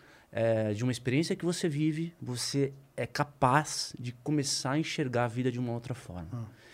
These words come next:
Speaker 1: E isso envolve carreira, envolve, é, como que a tua carreira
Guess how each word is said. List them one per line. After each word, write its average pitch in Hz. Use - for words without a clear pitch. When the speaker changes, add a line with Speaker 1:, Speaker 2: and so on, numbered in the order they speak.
Speaker 1:
E 127
isso 160
envolve 131
carreira, 143
envolve, 113
é, 101
como 147
que 143
a 135
tua 147
carreira 131